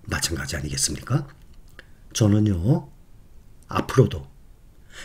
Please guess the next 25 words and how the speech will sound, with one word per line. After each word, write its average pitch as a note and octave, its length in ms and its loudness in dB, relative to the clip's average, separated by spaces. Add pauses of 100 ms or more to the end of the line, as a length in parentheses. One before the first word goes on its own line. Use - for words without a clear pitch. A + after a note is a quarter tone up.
(160)
지금과 C3+ 420 12
같이 C3 280 4
변함없이 C#3 840 4 (680)
여러분들이 A2 840 8 (640)
지금 C3+ 280 6
이 D3+ 100 6
스타일대로 C3+ 580 6
투자를 D#2 560 0 (240)
삼 - 260 6
년 G2 220 4
후, F#2 180 4 (240)
오 A#2+ 180 8
년 A2+ 200 6
후, C#2+ 140 -10 (840)
현재의 B2 540 6
투자 C#3+ 240 0
자금이 G2+ 600 4 (340)
모든 F#3+ 440 10
분들이 C3 360 8 (220)
두 B2+ 220 6
배 G3 100 10
이상으로 D3+ 440 6
늘어나는 B2+ 400 8
것을 B2+ 240 6
저는 C3+ 400 8